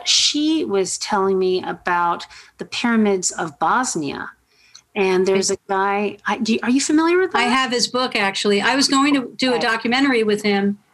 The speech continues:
Speaker 2: Um,
Speaker 1: Right.
Speaker 2: he has a long name, like, sounds like Bosnian.
Speaker 1: Yes.
Speaker 2: Um, yes,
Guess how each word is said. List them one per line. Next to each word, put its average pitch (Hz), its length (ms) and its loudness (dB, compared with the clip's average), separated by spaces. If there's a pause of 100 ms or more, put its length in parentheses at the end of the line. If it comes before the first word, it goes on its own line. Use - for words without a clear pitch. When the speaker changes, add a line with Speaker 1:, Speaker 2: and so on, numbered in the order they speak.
(320)
Speaker 2:
Um, 208 580 2
Speaker 1:
Right. 220 280 0
Speaker 2:
he 240 160 -2
has 269 220 2
a 254 120 2
long 226 340 2
name, 214 240 2
like, 196 200 0
sounds 202 460 0
like 190 240 -4 (260)
Bosnian. 202 540 0 (240)
Speaker 1:
Yes. 247 360 2
Speaker 2:
Um, 214 400 0 (100)
yes, 226 340 0